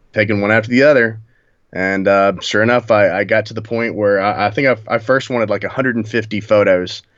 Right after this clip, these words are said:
And, um, we made a comp, uh,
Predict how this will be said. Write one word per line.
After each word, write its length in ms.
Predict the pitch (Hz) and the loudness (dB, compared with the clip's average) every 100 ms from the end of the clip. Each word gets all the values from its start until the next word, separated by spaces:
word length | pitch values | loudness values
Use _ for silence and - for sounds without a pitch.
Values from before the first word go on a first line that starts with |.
| _ _ _ _ | _ _ _ _
And, 380 | - 107 107 101 | -2 0 0 2
um, 400 | 101 98 98 95 | 0 0 -4 -2
we 80 | 110 | 0
made 160 | 113 107 | 2 2
a 60 | |
comp, 460 | - 120 117 90 - _ _ _ _ _ _ _ - - | 0 -2 -2 -4 -10 _ _ _ _ _ _ _ -20 -2
uh, 320 | 104 95 87 | 2 2 2